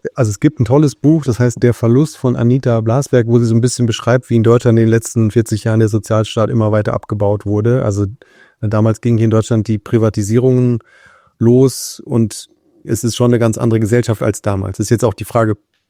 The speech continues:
muss jetzt auch gar nicht schlechter oder besser sein, ne? Das ist, ähm,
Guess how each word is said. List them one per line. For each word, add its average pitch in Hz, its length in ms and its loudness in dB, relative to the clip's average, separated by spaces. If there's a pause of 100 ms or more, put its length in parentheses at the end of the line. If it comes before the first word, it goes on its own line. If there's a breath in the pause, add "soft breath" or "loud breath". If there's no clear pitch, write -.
(220)
muss 127 220 0
jetzt 120 140 0
auch 110 120 -2
gar 113 120 -2
nicht 104 140 -2
schlechter 127 380 0
oder 110 160 2
besser 120 260 0
sein, 104 200 0
ne? 107 100 0
Das 104 160 -8
ist, - 320 -10
ähm, 101 320 -4